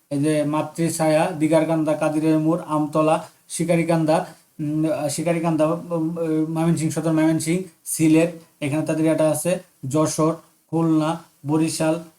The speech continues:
বরগুনা, রাজশাহী এবং রংপুর। আপনারা ঠিকানা দেখে নেবেন। তো এটা ছিল এই যে তাদের নয়টা অফিসে, অর্থাৎ আপনি আটাইশ তারিখে তাদের আটটা অফিসে দিতে পারবেন। আটটা অফিসের মধ্যে রংপুর, রাজশাহী, বগুড়া, বরিশাল, খুলনা, যশোর, রাজশাহী, ময়মনসিংহ।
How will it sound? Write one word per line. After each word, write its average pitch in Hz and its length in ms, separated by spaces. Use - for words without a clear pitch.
বরগুনা, 160 600
রাজশাহী 151 540
এবং 143 280
রংপুর। 135 320
আপনারা 151 260
ঠিকানা 160 340
দেখে 147 240
নেবেন। 156 280
তো 156 360
এটা 165 240
ছিল 175 280
এই 175 200
যে 170 200
তাদের 160 260
নয়টা 170 280
অফিসে, 156 400
অর্থাৎ 147 260
আপনি 170 180
আটাইশ 175 320
তারিখে 170 320
তাদের 175 220
আটটা 156 320
অফিসে 175 360
দিতে 170 220
পারবেন। 170 320
আটটা 143 240
অফিসের 156 200
মধ্যে 160 160
রংপুর, 165 420
রাজশাহী, 160 360
বগুড়া, 160 460
বরিশাল, 156 600
খুলনা, 156 520
যশোর, 156 480
রাজশাহী, 160 400
ময়মনসিংহ। 156 460